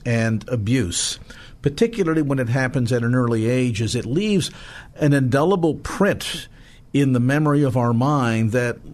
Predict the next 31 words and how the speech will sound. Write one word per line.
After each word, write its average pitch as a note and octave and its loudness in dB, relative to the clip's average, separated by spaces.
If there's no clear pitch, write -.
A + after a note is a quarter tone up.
like D3+ 0
the D3 0
alphabet, C#3+ 0
becomes C#3+ 0
very D3 2
difficult B2+ 2
to A2+ -4
forget. C#3 0
And A#2+ 0
I A#2+ 0
suppose C#3+ 0
afterwards, D3+ -2
eh, - -6
when C#3+ 2
we C#3 2
get D#3+ 0
into D3 2
our B2+ 2
adult D#3 0
years, A2+ 0
the A#2+ 0
ability C#3+ 0
to B2+ 0
call F#3+ 0
upon E3 2
those C#3+ 0
memories, B2+ 0
those A2 -2
negative, C3+ 0
destructive A2 -4
thoughts, C3 -2